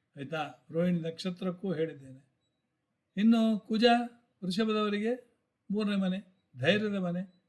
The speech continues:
ಬೇರೆಯವರ ಕತ್ತಿನ ಪಟ್ಟಿ ಹಿಡಿಯುವಂಥ ಮನೆ. ಮೂರನೇ ಮನೆಯಲ್ಲಿ ಕುಜ ಕಾರಕ, ಮೂರನೇ ಮನೆ ಕಾರಕನೇ. ಆಯಿತಾ? ಕೇತು ಪಂಚಮದಲ್ಲಿ, ಆಮೇಲೆ ಆರನೇ ಮನೆಯಲ್ಲಿ ಚಂದ್ರ. ಸಣ್ಣ ಪುಟ್ಟ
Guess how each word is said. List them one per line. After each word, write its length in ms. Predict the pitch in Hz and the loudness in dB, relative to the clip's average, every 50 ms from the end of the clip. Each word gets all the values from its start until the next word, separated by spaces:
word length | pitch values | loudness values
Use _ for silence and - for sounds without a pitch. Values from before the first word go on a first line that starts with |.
| _ _ _ 135 | _ _ _ -6
ಬೇರೆಯವರ 460 | 147 175 190 190 190 190 190 185 185 | -2 -2 0 0 0 0 0 -2 -2
ಕತ್ತಿನ 360 | 175 196 185 - - 196 196 190 | -4 -6 -10 -8 -6 -6 -6 -4
ಪಟ್ಟಿ 280 | 185 190 175 - - 175 | -6 -8 -10 -6 -8 -6
ಹಿಡಿಯುವಂಥ 480 | 156 170 196 202 190 185 175 175 - | -4 -2 -2 -2 -2 -2 -4 -6 -8
ಮನೆ. 260 | 175 160 151 151 143 - _ _ _ _ _ _ _ _ _ _ _ _ _ _ _ _ | -12 -14 -14 -16 -18 -20 _ _ _ _ _ _ _ _ _ _ _ _ _ _ _ _
ಮೂರನೇ 240 | 156 160 170 170 175 | -4 -2 -2 0 0
ಮನೆಯಲ್ಲಿ 340 | 170 170 170 170 170 165 165 | 0 -2 -2 -4 -4 -6 -6
ಕುಜ 220 | - 180 175 214 | -6 -4 -4 -4
ಕಾರಕ, 580 | 208 180 - - 175 151 160 175 190 196 190 214 208 202 196 185 | -4 -6 -8 -12 -10 -4 -2 0 0 0 -2 -4 -6 -6 -8 -8
ಮೂರನೇ 240 | 170 170 180 180 180 | -6 -4 -4 -2 -2
ಮನೆ 200 | 180 180 175 165 | -2 -2 -4 -6
ಕಾರಕನೇ. 520 | 165 - 170 151 156 160 139 - 143 139 - _ _ _ _ _ _ _ _ _ _ _ _ _ _ _ _ _ _ _ - | -8 -10 -12 -12 -12 -12 -16 -18 -20 -20 -20 _ _ _ _ _ _ _ _ _ _ _ _ _ _ _ _ _ _ _ -10
ಆಯಿತಾ? 340 | 147 147 147 165 160 151 139 117 - - | -10 -6 -6 -4 -6 -6 -8 -10 -6 -2
ಕೇತು 300 | 175 185 190 175 208 175 | -2 -2 0 -2 -4 -4
ಪಂಚಮದಲ್ಲಿ, 720 | - 180 185 180 185 190 190 185 170 170 165 165 175 214 - _ _ _ _ _ _ _ _ _ _ _ _ _ _ _ _ _ _ _ _ _ _ _ _ _ _ _ | -2 -2 -2 0 0 0 0 0 2 0 0 0 -2 -6 -10 _ _ _ _ _ _ _ _ _ _ _ _ _ _ _ _ _ _ _ _ _ _ _ _ _ _ _
ಆಮೇಲೆ 540 | 160 165 175 175 175 170 170 170 175 190 214 226 - - _ _ _ _ _ _ 160 | -2 0 2 2 2 4 2 2 2 2 -2 -4 -8 -12 _ _ _ _ _ _ -4
ಆರನೇ 280 | 160 165 175 175 175 | -2 -2 0 2 0
ಮನೆಯಲ್ಲಿ 340 | 175 170 165 170 180 202 196 | 0 0 -2 -4 -4 -6 -6
ಚಂದ್ರ. 280 | - 170 151 147 135 131 123 _ _ _ _ _ _ _ _ _ _ _ _ _ _ _ _ _ _ _ _ _ _ - | -8 -12 -12 -12 -14 -18 -18 _ _ _ _ _ _ _ _ _ _ _ _ _ _ _ _ _ _ _ _ _ _ -8
ಸಣ್ಣ 220 | - 156 165 196 226 | -4 0 2 2 2
ಪುಟ್ಟ 260 | 226 220 226 196 - | 2 2 -2 -2 0